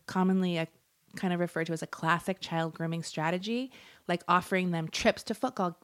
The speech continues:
football games, giving them gifts, um,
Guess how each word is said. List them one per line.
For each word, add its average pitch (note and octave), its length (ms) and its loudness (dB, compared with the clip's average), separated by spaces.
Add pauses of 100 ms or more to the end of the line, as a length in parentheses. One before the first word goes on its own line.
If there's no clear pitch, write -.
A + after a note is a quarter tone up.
football A3+ 320 2
games, F3 480 -2
giving F#3+ 300 0
them G3 160 2
gifts, - 640 -2 (260)
um, E3 480 0